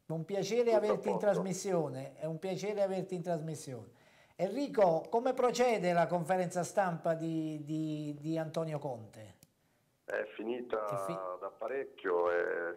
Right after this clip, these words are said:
Speaker 2: si è parlato molto delle, delle convocazioni, ma lui non ha, non è entrato nello specifico dei nomi, quindi
Speaker 1: Sì.
Speaker 2: è un po' difficile capire che cosa abbia in testa. Ha detto che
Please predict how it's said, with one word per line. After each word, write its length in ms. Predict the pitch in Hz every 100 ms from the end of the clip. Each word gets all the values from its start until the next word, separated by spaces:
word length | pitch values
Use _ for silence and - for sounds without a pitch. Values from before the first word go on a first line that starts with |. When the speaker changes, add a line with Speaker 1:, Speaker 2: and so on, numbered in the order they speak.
| -
Speaker 2:
si 80 |
è 40 | 92
parlato 520 | - 104 104 107 107
molto 440 | 101 107 101 -
delle, 380 | 90 92 95 90 - - - - _ _
delle 280 | - 110 110
convocazioni, 840 | 107 117 113 123 143 - 120 131
ma 120 | 107 98
lui 180 | 110
non 160 | 113 98
ha, 480 | 107 101 98 92 90
non 160 | 98 110
è 80 | 123
entrato 580 | 117 120 120 113 -
nello 220 | 104 101 101
specifico 720 | - 104 - 107 104 - 104
dei 180 | 101 98
nomi, 480 | 98 90 87 90 -
quindi 240 | 107 123
Speaker 1:
Sì. 60 | 95
Speaker 2:
è 300 | 92 90 90
un 140 | 90
po' 140 | - 110
difficile 560 | 107 - 113 107 104 98
capire 380 | 98 - 101
che 100 | 101
cosa 240 | 101 104 107
abbia 200 | - 98
in 120 | 92
testa. 360 | 95 90 - 98
Ha 40 |
detto 360 | - - - 113
che 340 | - 98 -